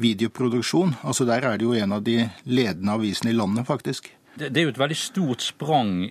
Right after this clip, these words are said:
Speaker 2: i opplag og, og økonomi, eh, i, i forhold til disse avisene. Hvor, hvor går de fra og til sånn opplagsmessig, eh,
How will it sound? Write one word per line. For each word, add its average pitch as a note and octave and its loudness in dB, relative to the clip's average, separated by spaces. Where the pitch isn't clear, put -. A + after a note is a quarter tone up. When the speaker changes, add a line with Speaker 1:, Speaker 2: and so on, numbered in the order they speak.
Speaker 2:
i G#2+ 0
opplag A2+ 0
og, F2+ 0
og F#2+ 0
økonomi, G#2+ 0
eh, E2 -4
i, F#2+ -4
i G#2 -8
forhold G#2+ -6
til G2 -6
disse E2+ -6
avisene. F2 -4
Hvor, B2 -6
hvor D#3+ -4
går F#3 2
de A2+ 0
fra D3 0
og G2+ -2
til A#2+ -2
sånn A2+ -2
opplagsmessig, F#2 -4
eh, E2 -4